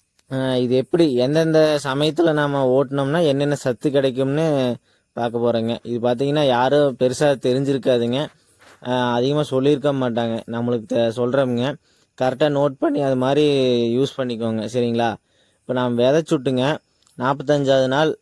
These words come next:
ஆ, இப்ப விதைச்சதுலேருந்து நாற்பத்தஞ்சு நாள்ல நாம ஓட்டுனோம்னா, அப்ப வந்து பூ பிடிச்சிருக்குங்க.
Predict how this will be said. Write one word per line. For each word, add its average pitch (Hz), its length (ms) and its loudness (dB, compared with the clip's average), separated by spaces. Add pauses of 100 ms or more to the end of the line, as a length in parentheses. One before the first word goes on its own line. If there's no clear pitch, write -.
(120)
ஆ, 131 280 -4
இப்ப 120 180 -4
விதைச்சதுலேருந்து 139 680 0
நாற்பத்தஞ்சு 127 400 -2
நாள்ல 143 340 2
நாம 127 400 0
ஓட்டுனோம்னா, 123 520 -4 (340)
அப்ப 110 220 -8
வந்து 147 180 -2
பூ 165 240 0
பிடிச்சிருக்குங்க. 123 540 -2